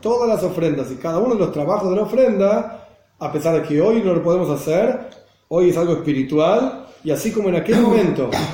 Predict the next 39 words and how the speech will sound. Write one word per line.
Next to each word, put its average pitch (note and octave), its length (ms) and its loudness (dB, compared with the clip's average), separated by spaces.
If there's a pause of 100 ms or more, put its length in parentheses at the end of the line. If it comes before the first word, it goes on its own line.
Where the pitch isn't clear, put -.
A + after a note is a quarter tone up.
(320)
el C#3 60 -6
asunto F#3+ 320 -2
central E3+ 400 0
de G#3 80 2
la G3+ 60 2
ofrenda G3 300 0
era F3 80 2
la D3 140 0
tshuva, F#3+ 760 -2
el C#3 120 -8
arrepentimiento C#3+ 680 -2
de F3 60 -2
la D3+ 100 0
persona F#3 320 -2
para D#3 160 0
que D#3 80 -6
esa, - 460 -6 (680)
ese D3 180 -10
animalito E3+ 480 -2
expíe E3 760 0
por D#3 140 2
uno, D3+ 560 -2 (400)
por C#3+ 120 -2
la C3+ 80 2
bondad C#3 260 0
de D3+ 140 0
Dios, F#3 240 2
porque D3 160 -2
en C#3+ 60 -2
realidad D#3 240 0
tendría E3 220 0
que E3 60 0
haber E3 100 0
sido F#3 240 2
hecho F3+ 220 0
con D#3 100 0
uno, G3+ 140 2
etcétera, F#3+ 300 0
etcétera, A3 480 0